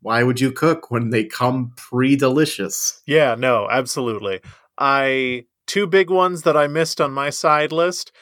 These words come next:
Speaker 2: Huge one for me. Non-negotiable. I don't wanna eat Thanksgiving at a place that does not have this. The gross jellied corn syrup <laughs> cranberry sauce.
Speaker 1: Oh, wait, the kind that comes in the can? And
Speaker 2: Absolutely.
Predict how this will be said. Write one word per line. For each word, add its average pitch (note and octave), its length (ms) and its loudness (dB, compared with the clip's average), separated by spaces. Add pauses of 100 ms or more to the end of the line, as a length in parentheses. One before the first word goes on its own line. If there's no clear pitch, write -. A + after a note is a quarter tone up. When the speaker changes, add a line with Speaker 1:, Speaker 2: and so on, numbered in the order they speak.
(220)
Speaker 2:
Huge G#3 460 2
one A2+ 240 -2
for G#2+ 180 -12
me. F#2 240 -16 (960)
Non-negotiable. E3+ 1000 2
I E3 180 4
don't G#3 260 0
wanna G3 260 0
eat F#3+ 320 -6
Thanksgiving F3 800 0
at D#3 80 -4
a D#3 60 0
place E3+ 340 -4
that C#3+ 140 -10
does E3 240 0
not D#3+ 180 2
have D#3+ 280 2
this. C3+ 360 0 (800)
The C#3 200 -2
gross C#3+ 840 2 (320)
jellied F3+ 960 0 (420)
corn F#3 540 0
syrup E3+ 560 0
<laughs> - 20 -20
cranberry F3+ 680 -2
sauce. - 720 -2
Speaker 1:
Oh, D#3+ 260 2
wait, C3+ 200 2
the C3+ 100 2
kind D3 360 2
that C#3+ 120 -2
comes C#3 340 0
in C#3 80 0
the C3 80 2
can? B2+ 640 -2
And C#3 80 0
Speaker 2:
Absolutely. D3+ 720 2